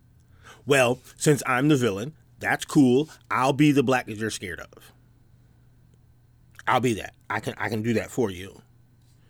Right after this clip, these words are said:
Like, please don't come back to Rochester. Um,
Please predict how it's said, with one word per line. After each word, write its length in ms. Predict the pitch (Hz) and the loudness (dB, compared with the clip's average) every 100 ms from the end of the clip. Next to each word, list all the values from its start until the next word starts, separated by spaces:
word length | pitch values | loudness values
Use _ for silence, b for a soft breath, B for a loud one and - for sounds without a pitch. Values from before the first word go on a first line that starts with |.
| b b _ | b b _
Like, 160 | 110 101 - _ - _ _ _ _ _ _ _ _ _ _ _ _ _ - | -8 -8 -12 _ -20 _ _ _ _ _ _ _ _ _ _ _ _ _ 0
please 180 | 160 156 | 2 4
don't 200 | 123 123 | 4 2
come 160 | 127 | -2
back 180 | 107 107 | -2 -4
to 100 | - | -4
Rochester. 680 | 92 90 - - - - - B B B - | -6 -6 -10 -16 -16 -18 -18 B B B -4
Um, 720 | 120 131 135 135 135 127 120 | 2 4 4 4 4 2 -2